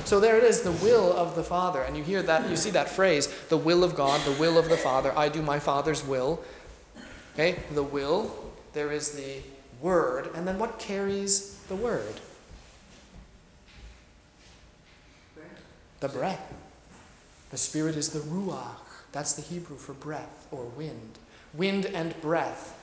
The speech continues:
Speaker 1: are the same. Now, if you think about it, conceptually, they aren't. Wind is a, a, a weather phenomena,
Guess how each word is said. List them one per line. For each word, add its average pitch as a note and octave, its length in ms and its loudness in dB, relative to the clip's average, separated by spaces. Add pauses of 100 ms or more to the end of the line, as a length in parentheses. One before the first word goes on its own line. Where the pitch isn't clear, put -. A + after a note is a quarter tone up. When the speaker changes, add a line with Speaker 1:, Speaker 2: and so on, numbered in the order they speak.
(120)
Speaker 1:
are D3 120 -2
the C#3 80 -6
same. D#3 400 2 (2000)
Now, E3+ 140 -2
if D3+ 140 -2
you E3+ 80 -4
think C4+ 240 6
about C#3 300 2
it, - 220 -4
conceptually, D3 920 0 (500)
they C#3+ 140 2
aren't. C3+ 500 -2 (1800)
Wind F3 300 2
is - 440 2 (120)
a, E3 40 8
a, D#3 540 2 (260)
a D3+ 280 0 (160)
weather D#3 400 4
phenomena, A#2+ 600 -6